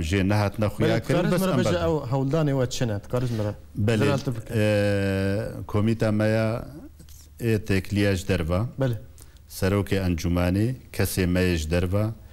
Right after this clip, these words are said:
Speaker 1: چ مونەزەمات، چ دەولەت، چ وەزارەت-، وەزارەتێ خارجیە، چ قونسڵیە و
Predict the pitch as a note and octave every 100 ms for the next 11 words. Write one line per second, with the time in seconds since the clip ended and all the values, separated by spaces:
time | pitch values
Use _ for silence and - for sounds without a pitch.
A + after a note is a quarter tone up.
0 | - - - - - G#2 F#2+ F#2+ F2 F2+
1 | F2+ F#2+ G#2+ G#2+ - - - - - F2+
2 | F2+ E2+ E2+ F#2+ G#2+ - - - - -
3 | - F#2+ F2+ F2+ F#2 F2+ - G2 F#2 F2
4 | F#2 F2+ G2 E2+ - F2 F2 D#2+ F#2 G#2
5 | G2 - G2 - E2+ - E2+ F2 G2 G2